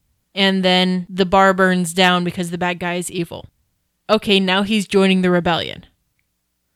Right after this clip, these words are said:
You are adding a character, and whatever comes with his character, his flashy personality where he just wants to charge first and stop planning and just blow stuff up for the bad guy, this changes the dynamic of the rest of the book.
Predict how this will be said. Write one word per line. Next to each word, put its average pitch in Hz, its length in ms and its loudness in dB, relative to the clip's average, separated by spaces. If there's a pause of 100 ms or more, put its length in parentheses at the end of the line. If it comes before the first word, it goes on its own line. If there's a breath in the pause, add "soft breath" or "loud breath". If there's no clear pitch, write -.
(200)
You 196 160 2
are 185 180 2
adding 208 340 0
a 240 80 0
character, 220 500 -2 (220)
and 185 400 -2
whatever 190 540 2 (100)
comes 214 420 -2
with 202 220 0
his 220 280 -6
character, 196 460 -2
his 185 300 -4
flashy 190 580 -4
personality 190 680 -2
where 185 160 -2
he 185 120 -4
just 180 220 -8
wants 190 240 -6
to 185 200 -4
charge 202 360 0
first 196 460 0
and 185 240 0
stop - 340 -2
planning 196 340 0
and 185 80 -2
just - 260 -10
blow 196 200 4
stuff 185 300 -2
up 196 160 0
for 190 100 -4
the 185 80 -2
bad 214 240 2
guy, 185 260 -4 (580)
this 202 220 2
changes 185 400 -2
the 190 120 -4
dynamic 180 640 0
of 185 380 0
the 180 200 -6 (140)
rest 180 400 -4
of 170 140 -10
the 175 80 -4
book. - 320 -6